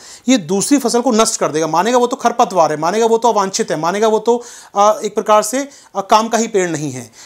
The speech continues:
तो आप लगाएंगे, अगर जीएम के साथ दूसरा पेड़ लगाया आपने खेत में, तो दूसरा पेड़ नष्ट हो जाएगा, जीएम सरसों बचेगी। हमारे किसान एक साथ दो फसलें उगाते हैं इस मौसम में, कुछ किसान कुछ जगहों पर, तो उनका मानना है, "जनाब, दूसरी फसल उगा ही नहीं पाएंगे हमें तो,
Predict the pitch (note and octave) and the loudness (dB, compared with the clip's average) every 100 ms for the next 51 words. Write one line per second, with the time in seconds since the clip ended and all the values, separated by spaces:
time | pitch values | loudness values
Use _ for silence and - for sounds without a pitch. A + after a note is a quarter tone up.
0 | - - G#3 G#3 G#3 A#3+ C4 G#3 E3+ G3+ | -8 2 2 2 -2 0 0 -2 -2 0
1 | B3 - B3 F#3+ F#3+ B3+ A#3+ A3+ G3+ G3+ | 0 0 0 0 0 2 4 2 4 4
2 | G3 G3+ F#3 E3+ - D#3+ A#2+ - _ G3+ | 2 -2 -4 -4 -4 -6 -8 -12 _ -6
3 | D3+ F3+ B3+ A#3+ A#3+ F#3 A3 - A3 A#3 | -2 2 2 2 0 2 -2 0 0 0
4 | A#3+ D#3+ G3+ A3 G3+ - D#3+ - A#2 G#2+ | 0 -2 -2 0 0 0 -2 -4 -12 -16
5 | - _ - - - F3 F#3 A#3 C4+ A#3 | -20 _ -20 -20 -6 2 4 4 2 -4
6 | A3+ A#3+ A3 G#3 B3+ G3+ G#3 A3 F#3 F#3+ | -2 -4 -4 -2 0 2 0 0 -2 -2
7 | D3+ C#3+ C#3+ C3 A2+ _ G3 F3 D#3+ D#3+ | -2 -2 -4 -12 -14 _ -6 -2 -2 -2
8 | D#3+ G#3+ A#3+ - F3 E3+ F3 D3 C3+ C3 | -4 -2 -4 -4 -4 -4 -4 -6 -6 -4
9 | B2+ A#3 A#3+ - - _ - G3+ B3 A3+ | 0 0 0 -20 -20 _ -10 0 0 2
10 | A3 A#3 A3+ A3 A#3 F#3 F#3+ G3+ F#3 E3 | -2 -2 -2 0 -2 -4 -8 -4 -2 -2
11 | G#3 A#3 A3+ A3+ A3 A3 G#3+ A#3+ | -2 -2 -2 -2 -2 -4 -4 -6